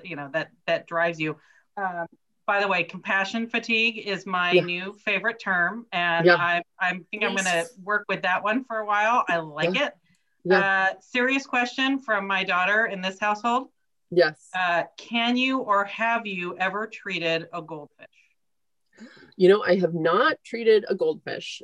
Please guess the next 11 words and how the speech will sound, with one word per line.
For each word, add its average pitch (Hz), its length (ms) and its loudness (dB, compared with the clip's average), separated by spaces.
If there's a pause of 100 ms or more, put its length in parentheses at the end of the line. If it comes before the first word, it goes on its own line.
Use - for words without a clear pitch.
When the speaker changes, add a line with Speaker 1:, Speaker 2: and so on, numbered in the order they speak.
Speaker 2:
Um, 156 300 -2
I 165 220 -2
have 175 340 0
treated 196 480 2
other, 185 640 4
um, 160 560 -4 (960)
water 156 640 0
animals. 160 540 0
So, 156 500 4
um, 143 420 -4 (140)
turtles, 185 840 2